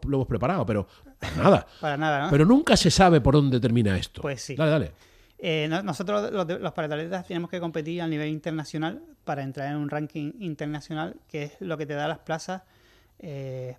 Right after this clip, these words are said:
Speaker 2: para las plazas olímpicas.
Speaker 1: Plaza, con derecho a.
Speaker 2: Valga, valga la redundancia.
Speaker 1: Eso es.
Speaker 2: Y tenemos que estar, eh, cuando sea el ciclo olímpico, empezará en, en enero del, del año que viene, y acabe, hay que estar entre los diez primeros, que son las diez plazas que hay para,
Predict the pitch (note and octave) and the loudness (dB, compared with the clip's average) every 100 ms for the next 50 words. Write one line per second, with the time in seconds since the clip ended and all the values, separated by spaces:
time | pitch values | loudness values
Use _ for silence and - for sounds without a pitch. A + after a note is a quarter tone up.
0 | - C#3+ C3+ B2+ B2+ - C3+ C#3 C3+ A2+ | -10 -8 -6 -8 -10 -12 -12 -8 -6 -6
1 | G2 G2+ G#2 G2 A2+ C3 B2+ - - C3+ | -6 -8 -6 -2 0 2 2 0 -2 -6
2 | C3+ C#3 - - - C#3+ C#3 C#3 C#3+ C3+ | -8 -8 -10 -16 -14 -12 -10 -8 -8 -8
3 | - F#2 - - - _ - F3+ D#3+ D#3 | -10 -12 -14 -16 -20 _ -2 0 2 0
4 | D3 D3+ F3 F#3 - F3+ G3 - - - | 0 0 0 -4 -2 0 0 -4 -18 -20
5 | _ _ - D3 D3 C#3+ - - F#3 F3 | _ _ -6 -4 -6 -8 -14 -6 -2 -2
6 | - F#3+ F3 F#3 F#3 D#3 D3 C#3 C#3+ C#3+ | -2 -2 -2 -2 -2 -6 -6 -8 -8 -6
7 | D3 E3 E3 E3+ F3+ D#3+ F3+ D3+ C3+ C3+ | -4 -4 -4 -6 -6 -4 -4 -4 -6 -8
8 | C3 - D3 C3 C#3 D3+ D#3+ F3 G3 - | -10 -10 -10 -8 -8 -6 -4 -4 -6 -10
9 | _ _ _ _ _ _ _ _ _ - | _ _ _ _ _ _ _ _ _ -8
10 | F3+ C#3 D#3+ E3+ F#3+ - F3+ D#3 - D#3+ | -4 -2 2 0 0 -6 -8 -8 -4 -4
11 | E3+ D#3 C#3 C3+ - C#3 A#2 - _ _ | -4 -4 -6 -8 -8 -10 -10 -16 _ _
12 | - - C#3 C#3 C#3 C#3+ - D#3+ - E3+ | -18 -14 -12 -10 -10 -12 -8 -10 -10 -14
13 | D3 C3 C3 C3 C3+ C3 B2+ B2+ | -12 -12 -12 -10 -10 -8 -10 -12